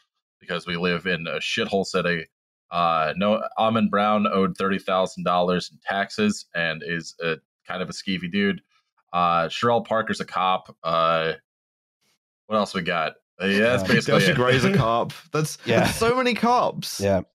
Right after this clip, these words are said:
Speaker 1: Well, Sherelle Parker is actually a city. Is she on city council? Well, she resigned her seat, right? But she was.
Speaker 2: You, you
Speaker 1: I
Speaker 2: do
Speaker 1: can't
Speaker 2: have
Speaker 1: remember.
Speaker 2: to. You do have to resign your seat to run, which is not a,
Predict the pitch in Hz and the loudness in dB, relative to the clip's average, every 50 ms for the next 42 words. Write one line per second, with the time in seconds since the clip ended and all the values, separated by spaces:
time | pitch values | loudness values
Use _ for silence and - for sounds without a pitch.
0 | _ _ _ _ _ _ _ _ _ _ _ _ _ _ - - _ - 120 120 | _ _ _ _ _ _ _ _ _ _ _ _ _ _ -20 -20 _ -4 0 0
1 | 120 127 120 - - - 139 143 151 143 104 - 107 104 101 - 98 95 90 87 | 0 0 -2 -4 -2 0 2 2 2 2 0 0 -2 -2 0 0 0 0 0 0
2 | 87 90 87 85 - 92 87 85 80 - - - 87 87 87 80 78 - 107 113 | -2 -2 -4 -4 -4 -2 -2 -2 -4 -4 -6 -4 -4 -2 -4 -4 -8 -6 -6 -6
3 | 107 - - 165 196 214 202 - - 196 185 - - 190 190 - - 180 - 156 | -6 -4 -2 0 0 0 0 0 -4 -6 -6 -4 -4 -6 -6 -6 -8 -10 -4 -4
4 | 143 135 - 120 104 95 95 - 107 107 101 - 87 - - - - 131 117 98 | -2 0 2 0 0 0 0 0 0 0 0 0 -4 -8 -10 -6 -2 0 0 0
5 | - - - 85 87 90 - - 90 - - - - - 92 87 85 87 95 107 | 0 -2 -4 -2 -2 -2 -2 -6 -14 -14 -12 -14 -12 -10 -10 -10 -8 -4 0 0
6 | 113 117 120 120 120 120 120 120 120 120 117 110 107 - 95 98 90 87 110 107 | 2 4 4 4 2 2 0 -2 -4 -4 -4 -4 -6 -4 -4 -6 -2 0 0 2
7 | 95 95 104 101 92 - - 104 95 90 87 - 85 87 - 101 87 95 95 90 | 2 2 2 0 0 0 0 0 0 0 0 0 -2 -2 0 0 0 0 0 -2
8 | - - 92 80 87 92 82 - 95 92 92 90 87 85 - - - 95 87 - | -2 -2 -2 0 0 -2 0 0 0 2 2 2 2 0 0 0 -2 -2 0 0
9 | - 90 82 90 85 82 76 71 80 78 - - 73 76 82 82 82 85 85 85 | -2 -2 0 0 0 0 0 -2 -2 -4 -4 -8 -8 -6 -4 -2 0 2 2 2
10 | 85 80 80 | 0 -2 -4